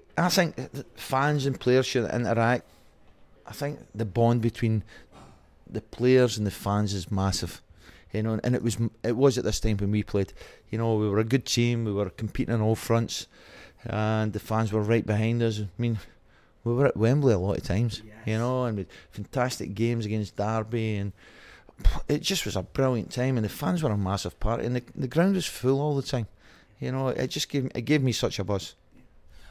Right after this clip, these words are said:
Speaker 2: Talking of finals, um, I think you missed out on, on one or two, but you were on the bench for a Simod Cup final,
Speaker 1: Yeah.
Speaker 2: and, and you were included in the bonus.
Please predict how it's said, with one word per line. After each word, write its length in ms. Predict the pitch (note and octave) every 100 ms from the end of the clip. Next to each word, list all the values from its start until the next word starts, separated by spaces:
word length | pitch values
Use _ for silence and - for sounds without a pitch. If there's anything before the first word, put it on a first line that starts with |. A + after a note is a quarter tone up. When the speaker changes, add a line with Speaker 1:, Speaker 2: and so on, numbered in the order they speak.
| - - -
Speaker 2:
Talking 340 | - F#3+ F#3 C#3
of 80 |
finals, 800 | - D3+ A#2 G#2+ G2 G#2 A2+ - - - _
um, 340 | C3 B2+ C3 -
I 80 | -
think 180 | F#3+ F3
you 80 |
missed 280 | F3+ F3+ -
out 260 | F#3 F3+ -
on, 300 | D#3+ B2+ A#2 - -
on 180 | B2+
one 180 | A#2+ A#2+
or 120 | A2+
two, 320 | A2+ - A2+ G#2
but 160 | -
you 160 | C3 C#3
were 420 | E3 F#3 G3 G3 -
on 180 | - E3
the 60 | E3
bench 440 | C#3+ E3 B2+ A2 -
for 120 | C3+
a 40 |
Simod 500 | B2 - E3+ C#3+ G#2+
Cup 240 | - - -
final, 500 | - G#2 G#2 G#2+ A2
Speaker 1:
Yeah. 60 | G#2 -
Speaker 2:
and, 200 | C#3 C#3+ -
and 180 | D3 D3+
you 100 | D#3
were 40 |
included 480 | D#3+ - G3 E3+ E3
in 160 | F3+ F3
the 60 |
bonus. 680 | D3+ F3+ F3 B2+ G#2 - -